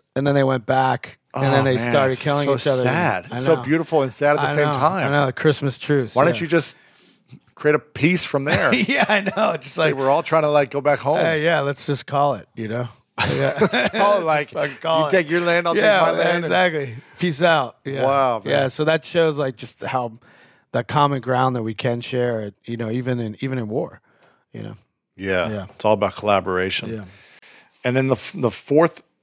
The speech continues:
Speaker 2: habit, main, main principle,
Speaker 1: Yeah, yeah,
Speaker 2: is
Speaker 1: principle.
Speaker 2: soulful.
Speaker 1: Yeah.
Speaker 2: And the, the importance of skill hunting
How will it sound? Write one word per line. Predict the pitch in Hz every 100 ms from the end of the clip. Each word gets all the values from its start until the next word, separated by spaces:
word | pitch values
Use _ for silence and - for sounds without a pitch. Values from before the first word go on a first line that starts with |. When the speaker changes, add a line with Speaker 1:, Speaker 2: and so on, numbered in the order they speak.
| _ -
Speaker 2:
habit, | - 113 98 110 110
main, | 113 101 104 104
main | 107 104
principle, | - 107 - 95 131
Speaker 1:
Yeah, |
yeah, | 135
Speaker 2:
is | 95 -
Speaker 1:
principle. | 123 135 139
Speaker 2:
soulful. | - 85 73
Speaker 1:
Yeah. | 120 120 92 - - - _ _ _
Speaker 2:
And | 117 107
the, | 110
the | 120 120
importance | 101 - 147 127
of | 117
skill | - - - 139 143 151 151 -
hunting | - - 131 117 117 110 107